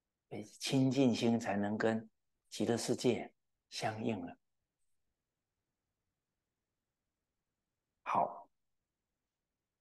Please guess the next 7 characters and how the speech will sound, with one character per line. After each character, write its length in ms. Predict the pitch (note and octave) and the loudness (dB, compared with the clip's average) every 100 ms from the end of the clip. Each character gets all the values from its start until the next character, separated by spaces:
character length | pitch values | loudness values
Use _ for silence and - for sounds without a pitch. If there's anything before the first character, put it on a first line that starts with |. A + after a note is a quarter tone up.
| _ _ _ _ _ _ _ - _ _ _ _ _ | _ _ _ _ _ _ _ -20 _ _ _ _ _
那 120 | - C3 | 0 2
下 240 | - D#3 | 6 8
面 200 | D3 C#3+ | 10 8
经 240 | - D#3 | 10 8
文 320 | C#3+ F#2+ G2+ - _ _ _ _ _ _ _ _ _ _ _ _ _ - | 10 6 4 -4 _ _ _ _ _ _ _ _ _ _ _ _ _ -14
啊， 360 | - - - | -12 -12 -14
是 300 | - G2+ - | -8 -8 -8